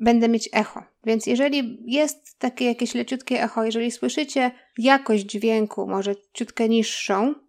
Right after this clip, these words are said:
to bardzo was przepraszam. Ja też postaram się,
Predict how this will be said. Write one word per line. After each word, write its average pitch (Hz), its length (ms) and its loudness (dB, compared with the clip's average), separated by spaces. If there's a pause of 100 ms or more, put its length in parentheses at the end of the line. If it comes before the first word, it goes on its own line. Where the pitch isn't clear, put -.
(120)
to 277 280 4
bardzo 233 280 2
was 220 160 0
przepraszam. 262 720 -2
Ja 226 160 -2
też 262 360 -2
postaram 233 600 0
się, 208 500 -4